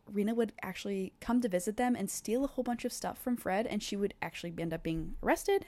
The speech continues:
and would be jailed. So then she was jailed for three years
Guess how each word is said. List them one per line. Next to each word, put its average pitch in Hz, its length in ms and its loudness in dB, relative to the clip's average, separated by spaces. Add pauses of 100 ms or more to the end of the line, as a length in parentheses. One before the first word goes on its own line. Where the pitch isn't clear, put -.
(200)
and 214 320 0
would 220 100 4
be 247 100 0
jailed. 277 420 2 (220)
So 226 380 6 (880)
then 262 240 8
she 254 160 2
was 220 260 4
jailed 214 280 4
for 202 160 -2
three 285 340 4
years 208 680 4